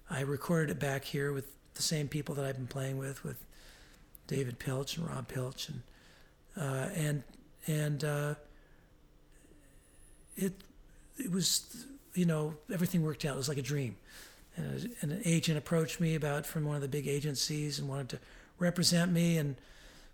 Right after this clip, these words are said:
my wife and I went down with our little child, and we thought we were gonna maybe live in L A and stuff. But I decided not to do that. I decided to go back because I did, I,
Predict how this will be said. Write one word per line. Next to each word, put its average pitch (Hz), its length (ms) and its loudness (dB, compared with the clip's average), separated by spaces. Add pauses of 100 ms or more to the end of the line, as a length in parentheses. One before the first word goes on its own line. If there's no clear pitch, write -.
(800)
my 160 100 2
wife 180 280 4
and 180 100 6
I 170 120 8
went 160 200 4
down 151 180 2
with 147 100 2
our 147 100 2
little 135 180 -2
child, 151 480 2
and 139 100 0
we 135 160 0 (400)
thought 165 260 0
we 147 80 0
were 143 80 0
gonna 143 140 0
maybe 135 260 0 (280)
live 147 280 2
in 139 240 -2
L 143 220 0
A 143 220 2
and 135 120 -2
stuff. 143 320 -2 (640)
But - 380 4 (360)
I 180 120 8
decided 185 460 8
not 175 320 4
to 165 80 0
do 147 220 2
that. 131 420 -2 (120)
I 170 80 0
decided 147 580 2
to 139 340 0 (560)
go 147 160 0
back 147 440 0
because 151 360 0
I 160 80 0
did, 180 280 0
I, 156 300 -2